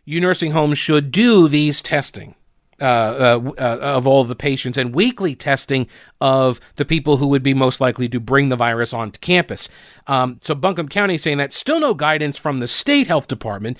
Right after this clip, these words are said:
let alone a mandate. Uh, no, they'll mandate all the businesses be closed. Isn't that an amazing, um, idea that the governor and his health and human services secretary, they are powerful enough to shut down every business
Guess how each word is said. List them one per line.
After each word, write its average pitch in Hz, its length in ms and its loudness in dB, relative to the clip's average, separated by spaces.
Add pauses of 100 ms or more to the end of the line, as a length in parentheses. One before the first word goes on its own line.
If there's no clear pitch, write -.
(140)
let 175 160 2
alone 156 300 2
a 123 40 -2
mandate. 135 680 2 (240)
Uh, 135 120 -4
no, 196 160 4
they'll 190 160 2
mandate 180 480 0
all 170 160 4
the 143 80 -2
businesses 151 460 2
be 123 140 -4
closed. 160 400 2
Isn't 226 160 2
that 226 100 4
an 208 160 2
amazing, 170 640 2 (480)
um, 147 480 0 (140)
idea 156 440 0 (180)
that 156 120 -4
the 156 80 -4
governor 208 460 2
and 175 240 -2
his 165 140 -2
health 196 200 2
and 180 100 2
human 165 180 2
services 175 380 0
secretary, 135 540 0 (260)
they 160 140 2
are 151 120 0
powerful 214 600 0
enough 147 320 2 (300)
to 160 220 0 (100)
shut - 440 -4
down 175 440 0 (340)
every 233 640 0 (240)
business 214 640 2